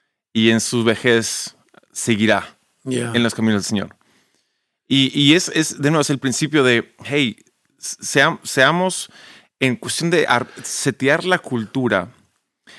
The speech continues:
Speaker 1: procurar de ser, entender cuál, la, con claridad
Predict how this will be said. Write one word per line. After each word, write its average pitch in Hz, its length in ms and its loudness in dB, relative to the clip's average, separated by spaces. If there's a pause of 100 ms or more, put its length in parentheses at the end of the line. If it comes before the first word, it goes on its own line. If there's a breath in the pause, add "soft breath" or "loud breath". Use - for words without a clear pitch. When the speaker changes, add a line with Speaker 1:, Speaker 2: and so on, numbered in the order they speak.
(420 loud breath)
Speaker 1:
procurar 143 720 0 (500)
de 123 200 -8
ser, 131 340 0 (160)
entender 131 680 2
cuál, 139 240 2 (240)
la, 135 160 0 (180)
con 151 420 -4
claridad 135 600 0